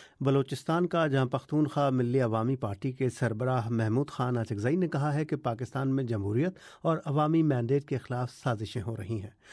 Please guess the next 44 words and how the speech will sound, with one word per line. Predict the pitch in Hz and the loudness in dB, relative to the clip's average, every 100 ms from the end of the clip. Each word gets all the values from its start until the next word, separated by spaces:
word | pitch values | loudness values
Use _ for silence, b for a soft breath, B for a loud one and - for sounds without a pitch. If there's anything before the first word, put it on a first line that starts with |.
| B - | B 2
انہوں | 190 208 | 4 4
نے | 202 | 2
تجویز | 185 143 165 175 | 0 2 0 2
پیش | 151 131 | 0 2
کی | 160 | 0
کہ | 151 151 | 2 2
ملک | 135 139 | 2 2
کے | 143 | 0
عوام | 117 123 135 | 2 2 0
کو | 131 135 | 0 2
ان | 127 | 2
سازشوں | - 113 110 131 135 123 | 0 -2 0 0 0 -2
کے | 123 | -2
خلاف | 127 127 | 0 0
متحرک | 127 120 117 104 123 165 165 | 0 -2 -2 -2 0 0 2
کرنے | 147 151 | 2 2
کے | 156 | 2
لیے | 160 165 B B - | 0 0 B B 0
جمہوری | 143 131 143 143 151 | 2 4 4 4 4
قوتوں | - 131 127 139 | 4 2 4 2
کا | 131 131 | 2 2
مشترکہ | 123 113 135 120 127 | 2 0 -2 0 0
محاذ | 120 113 113 107 | 0 0 0 -2
بنانا | 98 101 107 | -4 -2 -2
چاہیے۔ | 104 104 101 110 _ _ _ | -2 -4 -4 -10 _ _ _
یہ | 120 | -6
تجویز | - 110 151 165 | -4 0 2 4
انہوں | 165 | 6
نے | 170 | 6
آج | 175 175 B B | 4 0 B B
کوئٹہ | 160 160 170 | 0 2 4
میں | 156 | 4
ایک | 143 - | 2 0
پریس | 127 - | -2 0
کانفرنس | 135 107 117 98 | -2 -2 -4 -2
میں | 120 117 - | -2 -4 -4
بتائی۔ | 123 98 107 _ _ _ b b b | -6 -6 -10 _ _ _ b b b
تفصیل | - 127 180 180 | -4 0 2 4
بتائیں | 165 147 131 | 4 2 2
گے | 113 | 0
کوئٹہ | 113 135 131 | 0 0 2
سے | 143 117 131 | 0 -2 -4
محمد | 135 107 104 | -2 -2 -4
کاظم۔ | - 101 104 | -4 -6 -6